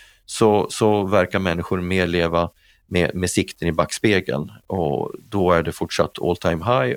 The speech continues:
och det puttrar på. Men det kan förändra sig väldigt snabbt och det ska man, eh, skapa beredskap för.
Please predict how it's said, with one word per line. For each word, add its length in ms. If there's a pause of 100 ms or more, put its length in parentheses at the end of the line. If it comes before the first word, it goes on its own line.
och 180
det 140
puttrar 320
på. 340 (100)
Men 120
det 80
kan 220
förändra 380
sig 140
väldigt 220
snabbt 320
och 60
det 80
ska 180
man, 260 (520)
eh, 240
skapa 320
beredskap 540
för. 180